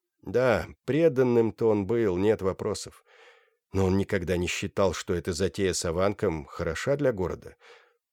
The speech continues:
Я думаю, идея со шрамом показалась ему еще хуже. Но спорить он никогда не умел». Побег Хидригала поверг Флорина в ужас,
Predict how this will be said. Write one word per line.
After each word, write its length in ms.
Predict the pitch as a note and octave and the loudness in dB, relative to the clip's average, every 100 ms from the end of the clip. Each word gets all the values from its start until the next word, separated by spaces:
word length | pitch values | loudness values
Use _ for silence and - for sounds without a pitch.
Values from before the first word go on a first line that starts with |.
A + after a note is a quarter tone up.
| _ _ _ | _ _ _
Я 220 | F#2+ C3 C#3 | 0 2 2
думаю, 480 | C#3+ C3+ A#2+ A2+ - | 2 4 4 4 0
идея 380 | G#2+ G#2 B2 G#2+ | -4 0 0 0
со 180 | - | -2
шрамом 560 | F#2 A#2 A2+ A2 F2 E2+ | -2 0 4 4 2 -4
показалась 640 | F#2+ - E2+ A2 F#2+ - | -6 -6 2 2 2 -2
ему 260 | F2+ G2 A2 | -6 -4 -4
еще 380 | F#2+ G2 - A#2+ | -4 -8 -6 -8
хуже. 420 | - E2+ C#2 - _ _ _ _ _ _ | -6 -10 -10 -14 _ _ _ _ _ _
Но 220 | C3 - - | -2 -2 -2
спорить 560 | - - D#3 G#2+ - | -8 0 2 2 0
он 180 | G#2+ G2+ | 2 4
никогда 460 | A2+ - G2 F2 A2+ | 2 0 -2 4 4
не 140 | F#2+ | 4
умел». 440 | F#2 F2 F#2+ B1 - _ _ _ _ _ _ _ _ _ _ _ _ _ _ _ _ | 0 0 -4 -6 -16 _ _ _ _ _ _ _ _ _ _ _ _ _ _ _ _
Побег 420 | G2+ F#2+ A#2 D3 - | 0 2 4 2 0
Хидригала 680 | - A#2 B2 A#2 D3 C3+ | -4 0 0 4 6 6
поверг 560 | A#2+ B2 A2 A#2+ G#2+ - | 6 4 4 4 2 0
Флорина 520 | - A2+ G2 F#2 F#2 | -4 2 2 2 -2
в 140 | E2 G2 | -4 -6
ужас, 460 | - D2+ - - | -8 -10 -14 -16